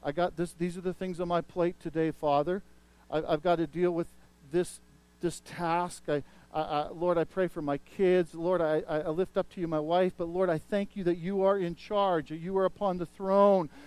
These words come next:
that you are in control. And Lord, I want to know you. I want to know who you are.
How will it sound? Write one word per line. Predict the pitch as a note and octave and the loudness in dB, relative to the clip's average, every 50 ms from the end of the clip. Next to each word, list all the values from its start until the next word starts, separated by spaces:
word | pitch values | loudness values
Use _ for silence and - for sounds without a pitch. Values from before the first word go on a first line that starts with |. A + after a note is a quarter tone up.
| - - - - | -20 -12 -4 0
that | F#3 F#3+ | 0 0
you | F#3 F#3+ F#3+ F#3+ | 2 2 4 4
are | G3 F#3+ G3 | 6 6 4
in | F#3+ | 2
control. | G3 - F#3 F3 - - - G3+ G3 G3+ G#3 G3+ G#3 G3 F3 - - - - - - _ | 0 -4 -8 -8 -10 -8 -2 2 4 6 6 6 6 4 4 0 -4 -14 -20 -20 -8 _
And | - D#3+ F3+ F#3+ F3 | 0 0 0 0 0
Lord, | F#3+ G3 G3+ G#3+ A3 G#3+ G#3+ G3+ | 2 4 6 8 8 8 8 8
I | G3+ F#3 G3 | 8 6 6
want | G3+ G3 G3+ G3+ G3+ G3 | 4 4 4 2 2 2
to | G3 F#3+ | 0 -2
know | G3 G3 G#3 G#3+ A3+ A#3 | -2 0 2 2 2 2
you. | A3+ G3+ G#3 F#3+ E3+ F3+ | 2 0 0 2 4 6
I | F3 F3+ | 6 6
want | F#3 G3+ G#3+ G3+ G3+ | 6 4 2 2 2
to | G3 | 0
know | G3+ G#3 G3+ | 0 -2 -2
who | F3+ G3+ G#3+ | -2 -2 -4
you | G#3 G#3 G#3 G3+ G#3 | -4 -2 -2 0 2
are. | A3 A#3 A#3+ A#3 A3 G#3 F3+ E3 C#3+ | 4 4 6 6 6 4 4 2 0